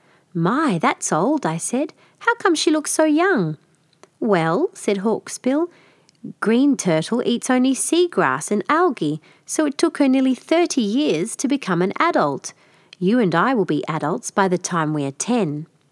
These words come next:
"Do you know," he continued, "that when she wants to nest, she migrates to islands in the middle of the ocean?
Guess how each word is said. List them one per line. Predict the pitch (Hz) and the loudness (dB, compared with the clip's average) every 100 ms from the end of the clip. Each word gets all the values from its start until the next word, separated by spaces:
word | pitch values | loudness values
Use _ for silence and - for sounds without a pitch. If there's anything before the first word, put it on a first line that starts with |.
| _ _ _ _ _ _ _ | _ _ _ _ _ _ _
"Do | - | -2
you | 185 196 302 | 0 4 4
know," | 320 170 147 214 | 4 2 0 -4
he | 214 190 | -6 -2
continued, | 190 180 190 180 185 247 - - - | -2 0 0 2 0 -2 -10 -20 -4
"that | - | 0
when | 247 294 | 2 2
she | - | 2
wants | 240 196 - | 2 0 -2
to | - | -4
nest, | 190 160 208 - - - - | -2 -2 -4 -6 -12 -16 -14
she | - 311 | -2 2
migrates | 247 175 165 180 190 - - | 4 4 2 2 0 -2 -6
to | - 185 | -4 0
islands | 175 180 233 277 233 | 2 2 2 0 2
in | |
the | 190 190 | 2 2
middle | 202 | 2
of | 190 | 0
the | 196 196 | 2 2
ocean? | 196 190 262 285 | 2 0 -2 -2